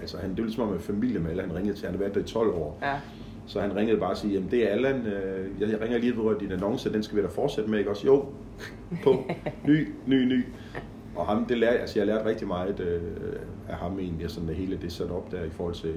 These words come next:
Speaker 1: til noget af det, jeg har lavet, øh, sidenhen. Så, og, øh, og så, hvis vi sådan lige skal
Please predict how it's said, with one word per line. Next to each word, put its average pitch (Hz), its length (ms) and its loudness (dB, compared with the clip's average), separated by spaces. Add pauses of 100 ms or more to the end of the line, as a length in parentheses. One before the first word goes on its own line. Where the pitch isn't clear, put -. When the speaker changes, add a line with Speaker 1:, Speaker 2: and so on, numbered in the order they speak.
(140)
Speaker 1:
til 90 120 -6
noget 90 140 -2
af 90 60 -2
det, 90 60 -2
jeg 87 80 -4
har 90 60 -2
lavet, 90 300 -4
øh, 87 100 -6
sidenhen. 92 480 -6 (560)
Så, 87 380 0 (880)
og, 90 380 -2
øh, 82 200 0 (800)
og - 80 -6
så, 110 140 0 (720)
hvis 98 180 -4
vi 87 60 -6
sådan 95 160 0
lige 101 100 0
skal 90 200 -2